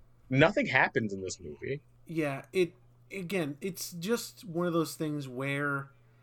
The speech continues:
Speaker 2: it's just boring at the end of the day. It's not funny bad. It's not, like, good bad. It's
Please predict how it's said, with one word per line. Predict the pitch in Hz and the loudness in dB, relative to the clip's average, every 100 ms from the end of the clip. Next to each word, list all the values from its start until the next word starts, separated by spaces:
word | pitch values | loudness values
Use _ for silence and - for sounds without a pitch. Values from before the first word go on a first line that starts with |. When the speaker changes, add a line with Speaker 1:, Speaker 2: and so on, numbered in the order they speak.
| - - - _ - | -20 -20 -20 _ -8
Speaker 2:
it's | 190 - | -6 -8
just | 160 165 277 240 - - 156 139 - - - | -8 -2 0 0 -4 -8 -12 -12 -18 -20 -8
boring | 156 160 147 139 120 104 107 | -2 2 2 2 -2 -4 -6
at | 120 | -6
the | 131 123 | -4 -4
end | 120 | -4
of | 117 | -6
the | 110 | -4
day. | 113 104 | -4 -4
It's | 151 139 | -6 -6
not | 196 226 202 - - | -4 -4 -6 -10 -8
funny | 147 135 123 | -6 -6 -4
bad. | 113 107 104 104 - | -4 -2 -2 -4 -2
It's | 151 - | -2 0
not, | 185 180 151 | -2 -2 -2
like, | 135 - - | -4 -6 -10
good | 131 123 117 | -6 -6 -4
bad. | 117 110 107 104 107 - - - _ _ - | -4 -4 -4 -6 -10 -18 -20 -20 _ _ -10
It's | 208 170 | -8 -8